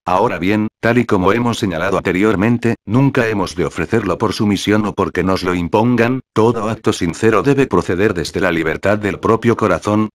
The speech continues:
nunca desde el miedo. Respetar es tolerar pensamientos diferentes al nuestro, es aceptar que hay otras formas de entender el mundo y que todas ellas, son igual de lícitas. Si no, toleramos que nuestros hijos tengan voz propia e iniciativas propias,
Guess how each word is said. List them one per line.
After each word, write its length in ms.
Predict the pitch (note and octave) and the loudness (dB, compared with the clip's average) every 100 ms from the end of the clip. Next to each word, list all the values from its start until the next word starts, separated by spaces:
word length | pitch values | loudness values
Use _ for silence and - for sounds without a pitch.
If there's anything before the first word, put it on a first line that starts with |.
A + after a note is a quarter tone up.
| - | -2
nunca 420 | A#2+ C#3 C#3 F2+ | 2 2 2 -2
desde 280 | D2+ - F#2 | -2 0 0
el 100 | F2+ | 0
miedo. 340 | G2 D#2+ B1 - _ _ _ - | -4 -8 -12 -18 _ _ _ -6
Respetar 580 | F#2 F2 - F2 G2+ G#2+ | -4 -2 -4 -2 -2 -2
es 140 | G2+ | -2
tolerar 460 | - D2+ D#2 G#2 - | -2 -2 0 -2 0
pensamientos 720 | F2+ - D#2 F#2 G#2+ B2 G2+ | -2 -2 -2 0 -2 -2 -2
diferentes 580 | G2 F2+ E2+ A2 C3+ B2 | -2 0 0 0 0 0
al 140 | D2+ | -2
nuestro, 540 | F2 F#2+ A#2+ - A2+ A2+ | -2 -2 -2 -2 -2 -2
es 200 | - A2 | -2 -2
aceptar 440 | F#2+ - D#2 - A2+ | -2 -4 -4 -2 0
que 160 | G#2+ | 0
hay 160 | G2+ F#2+ | 0 2
otras 300 | G2 F#2 D#2+ | 0 0 -4
formas 440 | - C3+ C3+ B2+ | 0 0 2 0
de 140 | A2 F#2 | 2 0
entender 440 | F2 F#2 F2+ A2+ | 2 0 2 0
el 120 | D2 | 0
mundo 360 | C2 G2 G#2+ G#2 | -4 -4 -2 -2
y 60 | F#2+ | -2
que 140 | F#2 | -4
todas 420 | D2 G#2+ G#2+ G#2+ | -2 -2 0 -2
ellas, 460 | A2+ G#2 G#2+ G#2+ - - | -2 -2 -4 -4 -12 -10
son 240 | - A2+ | -2 0
igual 320 | E2 F2 F2+ | 0 0 0
de 120 | F2+ F2 | 2 -2
lícitas. 520 | E2 C2+ A#1 G#1 - _ _ _ _ - | -2 -6 -8 -10 -12 _ _ _ _ -14
Si 220 | - G2+ | -4 0
no, 200 | F#2 A#2+ _ | 0 -2 _
toleramos 500 | F#2+ F2 A2 G#2+ A2 | -2 0 0 0 -2
que 120 | - | -2
nuestros 420 | F2+ F2+ - F2 | -2 -4 -8 -4
hijos 300 | C3 A#2 F2 | -2 -2 -2
tengan 360 | - A2 A2+ G2+ | 0 0 0 0
voz 280 | G#2+ B2+ - | 0 0 0
propia 360 | F#2+ F2 F#2 | -2 2 2
e 120 | F#2 E2 | 0 -2
iniciativas 760 | D#2+ E2 F2+ D#2+ A#2 A#2 G#2+ | -6 -6 -4 0 0 0 -2
propias, 540 | - G#2 A#2+ A#2+ A#2 | 0 2 2 0 0